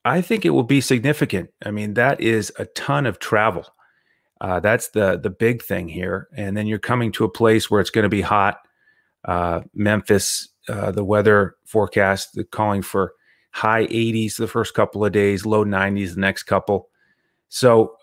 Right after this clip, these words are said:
a tough transition, uh, warm weather. And then here's the other thing with an interesting dynamic where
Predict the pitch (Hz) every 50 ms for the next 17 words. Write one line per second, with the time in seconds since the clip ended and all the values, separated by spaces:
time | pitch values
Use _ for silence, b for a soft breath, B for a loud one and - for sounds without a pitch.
0 | _ - - 113 98 - - - - 160 156 - - - - 147 147 147 123 110
1 | 113 110 - - 127 123 123 120 - _ _ _ _ - 107 95 95 95 90 92
2 | 98 110 120 123 123 123 113 110 113 113 113 113 117 113 110 110 - _ _ _
3 | _ _ _ _ _ _ _ - - 113 113 117 117 117 117 117 - - - -
4 | 165 208 214 196 156 147 139 143 165 190 170 - - 98 92 92 90 107 104 -
5 | - 107 107 107 107 - 123 110 - 120 113 95 107 98 101 107 120 139 120 -
6 | - - 104 107 107 107 107 107 104 - -